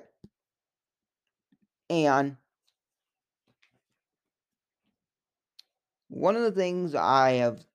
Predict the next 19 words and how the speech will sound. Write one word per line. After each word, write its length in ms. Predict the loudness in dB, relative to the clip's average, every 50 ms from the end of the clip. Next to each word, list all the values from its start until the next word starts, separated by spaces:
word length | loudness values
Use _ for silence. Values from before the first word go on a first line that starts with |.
| _ _ _ _ _ _ _ _
said 380 | -20 -10 -4 0 2 2 2 2
in 180 | -2 -4 -6 -8 -8
previous 400 | -8 -6 -6 -6 -6 -6 -4 -4
episodes, 720 | -6 -6 -6 -10 -8 -6 -4 -4 -4 -4 -6 -8 -10 -10
which 180 | -12 -14 -12 -12
I 40 | -8
don't 280 | -6 -4 -6 -6 -6
think 300 | -6 -4 -4 -4 -4 -6 -10 _ _ _ _ _ _ _ _ _ _ _ _ _ _ -4
that 200 | -4 -4 -4 -6 _ _ _ _ _ _ _ _ _ _
I 140 | 4 4 4
would 140 | 4 2 2
like 180 | 0 0 0 -2
to 60 | -6
bring 260 | -6 -4 -4 -2 -2
up 140 | -4 -4 -4
in 120 | -4 -2
this 200 | -2 -4 -2 -2
episode 680 | -4 -4 -4 -8 -10 -6 -4 -4 -4 -4 -6 -8 -10 -12
here 380 | -16 -12 -8 -6 -4 -4 -6